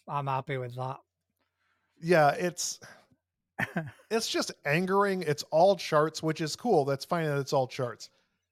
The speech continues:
Speaker 2: But the, the way to attack against armor class and just nothing made sense to me. It di-, it didn't
Speaker 1: Yeah.
Speaker 2: click. It, it was dumb.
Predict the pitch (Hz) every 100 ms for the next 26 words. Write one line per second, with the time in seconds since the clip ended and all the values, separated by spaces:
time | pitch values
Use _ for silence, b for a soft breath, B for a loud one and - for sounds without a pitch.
0 | _ _ 170 170 175 170 - - 180 170
1 | 220 233 226 185 - - - 151 - 151
2 | 143 143 - - 147 139 135 - 143 139
3 | 139 143 135 135 131 - - 143 135 127
4 | 120 113 _ _ 147 180 196 202 202 214
5 | 180 156 - 135 120 - 117 113 143 165
6 | 160 160 156 175 120 104 - - 143 123
7 | - _ _ _ _ _ _ _ - -
8 | 165 160 151 123 123 107 104